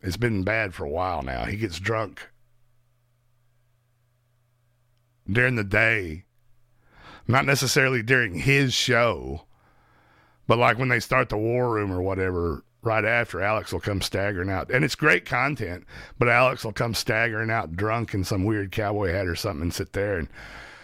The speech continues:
cry and scream and slur his speech, <laughs> you know? And the National File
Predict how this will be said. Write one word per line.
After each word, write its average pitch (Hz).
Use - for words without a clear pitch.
cry 127
and 101
scream 110
and 80
slur 120
his 95
speech, 120
<laughs> -
you -
know? -
And 135
the 123
National 127
File 127